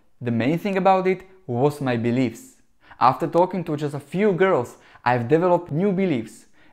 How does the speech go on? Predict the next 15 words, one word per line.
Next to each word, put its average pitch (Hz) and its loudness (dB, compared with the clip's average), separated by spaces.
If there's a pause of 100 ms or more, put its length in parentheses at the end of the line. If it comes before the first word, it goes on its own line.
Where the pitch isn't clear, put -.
Beliefs 156 4
like, 123 -2
"I'm 139 2
confident," 135 -2 (640)
"It's 131 -4
easy 202 0
to - -10
talk 156 2
to 147 -2
girls," 135 -2 (420)
or, 123 2 (320)
"All 175 8
girls 156 4
like 156 0
me." 110 -8